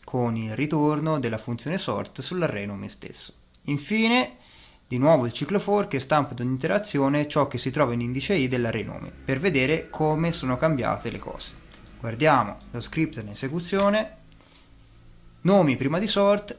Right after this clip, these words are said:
abbiamo Fred, Scooby, Shaggy, Velma e Daphne. I nomi dopo sort abbiamo Daphne, Fred, Scooby, Shaggy e Velma. Come vedete, gli elementi sono stati ordinati.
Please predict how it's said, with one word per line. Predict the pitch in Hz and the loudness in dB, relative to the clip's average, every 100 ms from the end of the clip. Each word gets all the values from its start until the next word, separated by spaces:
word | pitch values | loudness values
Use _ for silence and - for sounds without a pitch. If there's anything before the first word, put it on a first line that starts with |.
| - | -6
abbiamo | 135 131 117 | -2 0 -2
Fred, | - 190 202 196 | 0 2 2 0
Scooby, | - - 156 156 - | -8 -4 -2 -2 -4
Shaggy, | - 143 113 123 160 - | -2 0 2 0 -6 -4
Velma | 127 113 127 - | -4 -2 -2 -2
e | 120 | -6
Daphne. | 117 - - - - _ - - _ - | -8 -10 -12 -18 -18 _ -20 -20 _ -10
I | 117 107 107 | -8 -8 -2
nomi | 139 180 131 | 2 4 2
dopo | 120 208 | 0 0
sort | 208 202 214 214 254 247 | 2 4 2 0 -2 -2
abbiamo | 123 120 104 | -2 -2 -2
Daphne, | 131 165 170 202 220 - | 4 6 6 2 -4 -4
Fred, | - 139 110 123 202 | -6 -2 -2 -2 -8
Scooby, | - - 160 123 139 - - | -16 -6 -2 0 0 -4 -6
Shaggy | - 151 104 117 139 - | -2 0 0 -2 -8 -8
e | 135 | -8
Velma. | 113 104 - - - _ - | -8 -8 -12 -16 -20 _ -14
Come | 113 143 | -8 -4
vedete, | 196 120 196 220 - _ - | -4 -2 -2 -4 -8 _ -10
gli | 127 | -6
elementi | 120 156 117 117 156 170 | -2 -2 -2 -4 -6 -6
sono | - 135 156 | -6 -4 -4
stati | - 98 98 - 127 - | -6 -8 -6 -8 -8 -8
ordinati. | 131 123 127 - - - | -8 -6 -6 -8 -12 -20